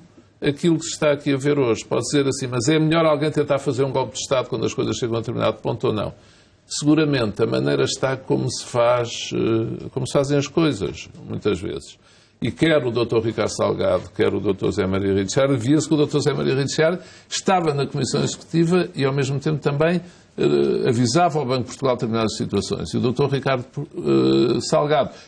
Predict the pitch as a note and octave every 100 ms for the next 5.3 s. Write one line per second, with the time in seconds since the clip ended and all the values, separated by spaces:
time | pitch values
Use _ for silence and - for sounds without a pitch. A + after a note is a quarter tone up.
0 | - C3 B2 C#3+ A#2+ A2+ B2 A#2+ A#2+ -
1 | - C3 D#3 F3+ F3 C#3+ A2 A2+ A2+ B2+
2 | C3 B2+ B2+ - C3+ A#2+ C3+ A#2+ G#2+ B2+
3 | B2+ B2+ A2+ C3+ C3 A#2+ C3+ C#3+ F#3 A#3
4 | F3 C#3+ D#3 D3 E3 D#3+ F3 E3+ F3 -
5 | E3 D3